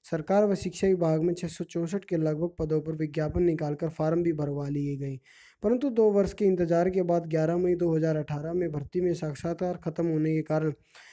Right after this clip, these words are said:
इस भर्ती विज्ञापन को रद्द कर दिया गया। सरकार ने जनवरी दो हज़ार उन्नीस में कुछ पदों में वृद्धि करते हुए विज्ञापन निकाला, फॉर्म भरवाए गए, परंतु बिना किसी कारण के विज्ञापन को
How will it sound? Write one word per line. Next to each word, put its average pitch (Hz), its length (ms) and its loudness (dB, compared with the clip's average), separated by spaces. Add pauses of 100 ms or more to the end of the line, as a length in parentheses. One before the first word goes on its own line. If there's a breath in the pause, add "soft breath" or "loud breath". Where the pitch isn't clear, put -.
(180 loud breath)
इस 214 140 0
भर्ती 175 320 2
विज्ञापन 165 460 2
को 165 120 2
रद्द 156 220 -2
कर 185 180 0
दिया 190 240 2
गया। 190 120 4
सरकार 185 420 0
ने 202 120 4
जनवरी 175 360 2
दो 180 200 2
हज़ार 160 200 2
उन्नीस 165 260 0
में 185 100 0
कुछ - 220 -8
पदों 175 300 2
में 175 120 4
वृद्धि 156 320 -2
करते 160 340 0
हुए 160 280 4 (440 soft breath)
विज्ञापन 165 440 2
निकाला, 190 380 4
फॉर्म 170 340 2
भरवाए 160 360 4
गए, 185 100 6
परंतु 170 380 -4
बिना 175 300 0
किसी 165 280 -6
कारण 156 300 0
के 170 120 2
विज्ञापन 147 480 -4
को 220 340 0